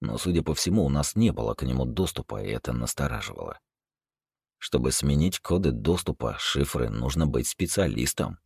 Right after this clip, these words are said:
Откуда такие нашлись у религиозного фанатика, я не представлял.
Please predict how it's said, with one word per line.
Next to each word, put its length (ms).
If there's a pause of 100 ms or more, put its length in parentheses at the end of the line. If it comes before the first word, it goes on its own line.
(760)
Откуда 400
такие 340
нашлись 460
у 100
религиозного 720
фанатика, 720 (140)
я 160
не 100
представлял. 720